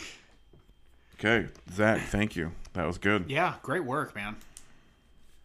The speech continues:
Speaker 1: Das
Speaker 2: You
Speaker 1: gut.
Speaker 2: You ready to change this thing up a little bit here?
Speaker 1: Bring it on, JoJo.
Speaker 2: Okay, I'm gonna read you the rules. So Jessica has sent us a game,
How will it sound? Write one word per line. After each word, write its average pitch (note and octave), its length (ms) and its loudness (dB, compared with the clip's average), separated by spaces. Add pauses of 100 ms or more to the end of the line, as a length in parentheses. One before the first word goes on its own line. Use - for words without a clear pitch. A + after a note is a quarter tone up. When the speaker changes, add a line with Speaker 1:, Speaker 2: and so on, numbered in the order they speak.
(460)
Speaker 1:
Das G#2 240 6
Speaker 2:
You A2+ 60 -4 (200)
Speaker 1:
gut. A2+ 120 2 (280)
Speaker 2:
You B2+ 140 -4
ready B2+ 200 -2
to A#2 80 -8
change C3 300 -4
this A#2+ 140 -10
thing B2+ 160 -4
up B2+ 120 -6
a C#3 40 -6
little C3+ 160 -4
bit C#3 120 -4
here? D3 220 -6 (140)
Speaker 1:
Bring A2 280 8
it A2+ 60 10
on, A#2+ 220 10
JoJo. G#2 500 6
Speaker 2:
Okay, A#2+ 300 -4 (260)
I'm B2+ 80 -10
gonna C3 140 -2
read D3 260 0
you D#3 80 -4
the D#3 100 -2
rules. C#3 540 -8 (1500)
So C3 540 -2
Jessica C#3+ 560 0
has C3 180 -2
sent C3 200 -2
us C#3+ 120 -4
a F3+ 40 -6
game, B2+ 320 -2